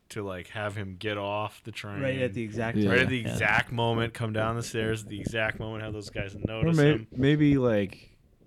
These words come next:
Speaker 3: but no.
Speaker 1: Comes down the stairs with the basketball under,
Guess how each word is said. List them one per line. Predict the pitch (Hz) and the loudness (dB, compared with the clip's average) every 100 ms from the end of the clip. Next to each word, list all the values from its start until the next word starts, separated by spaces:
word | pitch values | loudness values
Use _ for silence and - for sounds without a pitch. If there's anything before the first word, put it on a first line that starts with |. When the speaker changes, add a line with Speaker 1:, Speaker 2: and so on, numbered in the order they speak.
| - - | -14 -2
Speaker 3:
but | 160 | 2
no. | 214 107 101 - _ - - - _ | 4 4 0 -8 _ -12 -12 -20 _
Speaker 1:
Comes | 123 131 | -6 -4
down | 123 127 127 | 0 0 0
the | 120 | -4
stairs | - 120 110 | -4 0 0
with | 104 | -4
the | 101 | -8
basketball | 104 107 - 104 107 104 | -6 -6 -8 -10 -10 -10
under, | 104 | -12